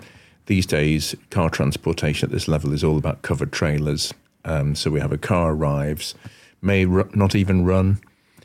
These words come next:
um, and we get commissioned to do a total ground-up restoration on the car, so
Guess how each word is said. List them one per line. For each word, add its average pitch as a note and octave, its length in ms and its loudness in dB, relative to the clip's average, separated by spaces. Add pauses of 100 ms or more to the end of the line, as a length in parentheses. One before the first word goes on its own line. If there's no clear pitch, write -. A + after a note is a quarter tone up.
(140)
um, E2 480 0
and E2+ 160 2
we F2+ 420 2 (220)
get - 220 -6
commissioned D#2 420 0
to - 80 -4
do - 140 -2
a - 80 -2
total - 400 -4
ground-up D2+ 400 -2
restoration D2+ 560 -6
on C#2+ 80 -4
the D2+ 80 -6
car, - 420 -6
so - 260 -4